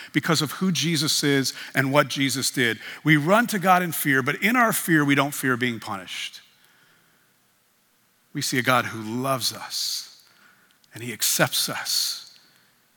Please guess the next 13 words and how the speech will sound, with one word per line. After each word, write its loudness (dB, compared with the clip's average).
and -10
he's -6
pleased 0
with -4
us -4
because -4
of -12
the -10
person -2
and -10
work -6
of -8
Jesus. -8